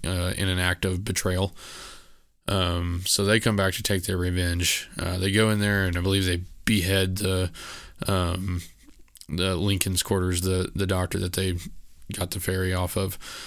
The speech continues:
Uh, then they go into Glanton's chamber, and, uh, not <laughs> much was said. Um, but the Yumas basically take a war axe. The,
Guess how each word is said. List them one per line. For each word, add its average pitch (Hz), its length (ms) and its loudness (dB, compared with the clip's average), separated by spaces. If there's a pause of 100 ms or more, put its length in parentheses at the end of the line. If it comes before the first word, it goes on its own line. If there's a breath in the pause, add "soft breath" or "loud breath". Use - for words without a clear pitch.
(240 loud breath)
Uh, 90 220 2
then 101 160 2
they 110 100 4
go 107 160 6
into 104 140 4
Glanton's 98 460 2
chamber, 95 720 2
and, 90 440 0 (480 loud breath)
uh, 92 180 2
not 104 400 2
<laughs> - 20 -
much 131 240 4
was 101 220 6
said. 104 440 6 (180)
Um, 92 640 2 (720 loud breath)
but 98 240 2
the 95 120 2
Yumas 104 320 2
basically 98 380 2
take 92 240 0
a 95 60 0
war 95 320 2
axe. 92 400 2
The, 92 440 -2